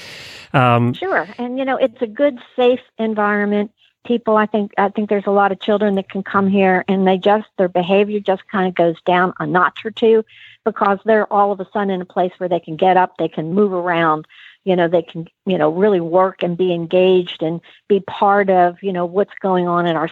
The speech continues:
Speaker 2: center every day. So it gives them a focus, um, outside of just academic work. And I believe in a lot of cases it does really help, um, keep them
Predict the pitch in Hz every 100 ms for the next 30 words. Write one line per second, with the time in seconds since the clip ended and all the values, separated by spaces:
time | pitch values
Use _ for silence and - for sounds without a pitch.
0 | - 185 185 180 - 170 165 160 170 175
1 | 190 202 - - - 330 220 294 247 247
2 | 226 196 175 - 220 226 254 247 - _
3 | _ 226 214 208 202 208 196 - 220 208
4 | 202 196 196 - 196 185 185 196 185 180
5 | 196 196 285 _ 214 202 - - - -
6 | - 196 226 220 214 202 202 190 - 226
7 | 277 208 202 202 190 185 185 190 175 226
8 | 247 190 - - - _ - 208 196 190
9 | 185 _ _ _ _ _ _ _ _ _
10 | _ _ _ - 269 - - 226